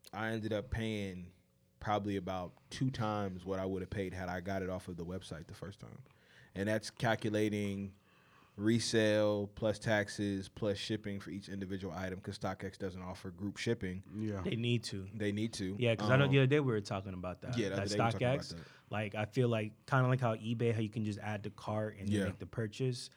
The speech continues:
Speaker 1: Yeah.
Speaker 3: And if you're looking to buy the items right then and there, like,
Speaker 2: But
Speaker 3: except
Speaker 2: eBay is the same way with the shipping, though, 'cause
Speaker 1: Actu-,
Speaker 2: you get
Speaker 1: well,
Speaker 2: it from
Speaker 1: we,
Speaker 2: different
Speaker 1: yeah,
Speaker 2: places.
Speaker 1: with the shipping, but you could,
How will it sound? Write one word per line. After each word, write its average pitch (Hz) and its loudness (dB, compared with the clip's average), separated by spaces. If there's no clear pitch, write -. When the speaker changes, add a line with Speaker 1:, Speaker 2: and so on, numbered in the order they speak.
Speaker 1:
Yeah. 98 0
Speaker 3:
And 107 2
if 117 2
you're 127 6
looking 135 8
to 117 4
buy 113 8
the 113 2
items 113 2
right 107 0
then 110 2
and 104 0
there, 117 2
like, 127 -2
Speaker 2:
But 135 8
Speaker 3:
except 165 6
Speaker 2:
eBay 160 10
is 139 6
the 131 2
same 135 6
way 175 6
with 131 4
the 110 0
shipping, 135 0
though, 120 2
'cause - 4
Speaker 1:
Actu-, 127 6
Speaker 2:
you 117 0
get 123 2
Speaker 1:
well, 139 10
Speaker 2:
it 135 6
from 135 0
Speaker 1:
we, 139 4
Speaker 2:
different 127 -2
Speaker 1:
yeah, 131 2
Speaker 2:
places. 135 10
Speaker 1:
with 139 4
the 120 6
shipping, 143 4
but 117 2
you 139 2
could, 117 -2